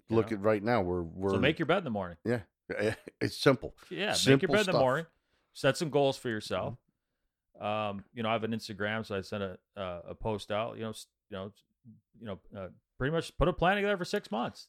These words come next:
Speaker 2: Right.
Speaker 1: That could, that could, that could put, catapult you for the next five years.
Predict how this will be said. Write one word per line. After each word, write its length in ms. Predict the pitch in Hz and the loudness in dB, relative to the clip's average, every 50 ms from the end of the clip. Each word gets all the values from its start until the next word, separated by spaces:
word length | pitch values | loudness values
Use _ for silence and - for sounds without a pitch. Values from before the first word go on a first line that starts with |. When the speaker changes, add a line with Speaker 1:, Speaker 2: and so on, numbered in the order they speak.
| - | -6
Speaker 2:
Right. 80 | - - | -2 0
Speaker 1:
That 100 | 135 156 | 0 0
could, 100 | - 151 127 | 0 2 4
that 160 | 151 185 180 | 4 4 4
could, 120 | - 160 120 131 - | 2 -6 -6 -4 -2
that 140 | 151 175 - | -2 -2 -2
could 160 | 156 131 - | -4 -4 0
put, 260 | - 165 156 - _ | 0 0 0 0 _
catapult 460 | - 165 165 165 151 - 165 170 160 156 | -2 0 0 0 2 2 0 0 0 -2
you 220 | 170 170 160 151 - _ _ _ | -4 -6 -6 -6 -10 _ _ _
for 180 | - 156 156 147 | -4 -4 -4 -2
the 120 | 143 160 | -2 -4
next 180 | 160 160 - - | -4 -4 -4 -2
five 240 | - 175 180 165 | 0 0 0 0
years. 360 | 165 208 269 262 - - - | 0 -4 -10 -10 -12 -14 -18